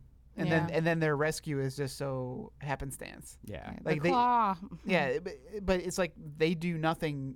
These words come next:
Speaker 1: They're not empowered.
Speaker 3: Yeah.
Speaker 1: Like, they, they, they cannot, they don't take an active role in their escape.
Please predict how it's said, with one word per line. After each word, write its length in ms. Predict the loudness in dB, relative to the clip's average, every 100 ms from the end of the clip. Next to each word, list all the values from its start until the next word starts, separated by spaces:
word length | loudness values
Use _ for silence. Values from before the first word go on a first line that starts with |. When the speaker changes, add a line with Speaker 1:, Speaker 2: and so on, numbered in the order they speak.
| 0
Speaker 1:
They're 160 | 2
not 160 | 4 2
empowered. 540 | 2 0 -2 -6 -14 -20 0
Speaker 3:
Yeah. 220 | 2 4
Speaker 1:
Like, 100 | 0 2
they, 180 | 2
they, 260 | 2 0 2
they 160 | 2 2
cannot, 420 | 2 2 2 2
they 120 | 2
don't 160 | 2 2
take 160 | -2
an 80 | 0
active 380 | -2 0 -2 -2
role 240 | -2 0
in 120 | -2
their 140 | -4 -6
escape. 420 | -8 -12 -12 -12